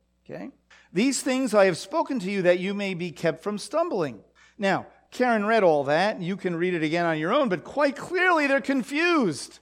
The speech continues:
because they had always understood that when the Messiah comes, it's like a no-brainer. When the Messiah comes,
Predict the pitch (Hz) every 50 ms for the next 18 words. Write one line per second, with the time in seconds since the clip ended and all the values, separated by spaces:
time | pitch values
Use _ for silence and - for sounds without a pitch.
0 | _ _ _ - - _ - 247 233 269 277 233 165 196 285 311 370 466 427 330
1 | 320 294 285 - - 302 330 381 381 370 415 330 285 269 269 269 262 247 185 -
2 | - - 240 254 240 240 226 185 - - - - 190 170 143 175 - 294 311 311
3 | 277 277 262 - - 320 403 415 415 370 214 - - 254 240 165 151 139 147 170
4 | - 214 185 208 202 202 214 214 208 160 160 160 170 170 160 143 110 90 82 -
5 | _ _ _ - - _ _ 247 254 285 294 302 254 - - 330 480 494 359 269
6 | - - 269 320 359 359 403 415 392 339 - -